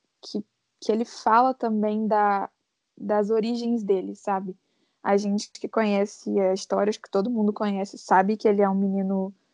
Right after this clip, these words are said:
que veio de família muito simples, do Nordeste, né? E, e ele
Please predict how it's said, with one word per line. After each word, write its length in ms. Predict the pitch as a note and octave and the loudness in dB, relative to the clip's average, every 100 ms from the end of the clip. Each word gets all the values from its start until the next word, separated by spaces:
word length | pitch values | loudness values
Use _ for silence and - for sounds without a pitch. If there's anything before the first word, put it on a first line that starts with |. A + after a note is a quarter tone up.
| _ | _
que 120 | - | -2
veio 220 | G3+ G3+ G3 | 2 4 4
de 100 | - | 2
família 340 | G#3 G3+ G3+ | 2 4 2
muito 320 | G3+ G3+ G#3 | 2 0 -2
simples, 880 | B3+ - G#3 G#3+ B3 G#3+ A3 - - _ | -6 -2 0 2 0 -2 -2 -6 -18 _
do 100 | - | -2
Nordeste, 680 | G3+ G3+ G#3+ G3 F#3+ A3+ - | 0 2 4 4 4 2 0
né? 220 | A3 G#3+ A3+ _ _ _ _ _ - _ | 0 0 -2 _ _ _ _ _ -20 _
E, 800 | A3 G#3+ G#3+ G#3 G#3 G#3 G#3 G3+ - | 4 4 4 4 6 6 4 0 -2
e 160 | G#3 G#3+ | 4 6
ele 260 | G#3 A#3 | 6 4